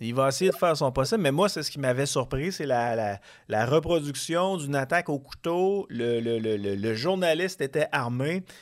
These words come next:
puis il était incapable d'arriver plus vite que le gars qui sortait le couteau puis qui réussissait à le poignarder, tu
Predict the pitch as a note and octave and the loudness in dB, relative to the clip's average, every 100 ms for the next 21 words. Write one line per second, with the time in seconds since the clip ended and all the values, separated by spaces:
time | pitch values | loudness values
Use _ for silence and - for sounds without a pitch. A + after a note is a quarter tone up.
0 | _ B2 C3 D#3+ D#3 E3+ F3 E3 D3+ F3+ | _ -8 0 0 0 -2 -2 0 0 2
1 | F3+ E3+ C3+ B2+ B2+ B2+ D3+ D3+ - D3+ | 0 0 2 2 2 -2 -2 -4 -4 0
2 | C#3+ C3 D3+ E3 - - - - C#3+ C#3+ | 0 0 0 -2 -4 -20 -18 -4 2 2
3 | C3 A#2+ B2 D3 - C3 - C3+ C3 - | 2 0 0 -2 -2 -8 -6 -6 -8 -6
4 | D3+ D3+ - A#2 A#2 G#2+ - C3 A#2 - | -4 -6 -8 -6 -6 -4 -2 0 0 0
5 | A#2 A2 G2+ C3 A#2 | 0 0 -4 -6 -8